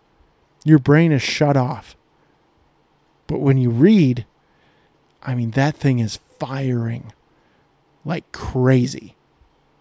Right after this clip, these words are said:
All right, guys, I gotta stop here. I'm just gonna keep going if I, if I don't stop. So,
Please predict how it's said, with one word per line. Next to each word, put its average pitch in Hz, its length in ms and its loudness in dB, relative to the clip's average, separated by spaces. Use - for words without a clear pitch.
All 147 100 -2
right, 147 140 4
guys, 131 220 -2
I 147 140 -6
gotta 139 180 2
stop 135 380 -2
here. 135 240 0
I'm 143 160 0
just 139 160 -2
gonna 139 160 0
keep 165 320 -2
going 165 320 6
if 147 180 0
I, 139 80 4
if 135 300 -4
I 131 60 0
don't 139 220 2
stop. 143 380 0
So, 139 260 0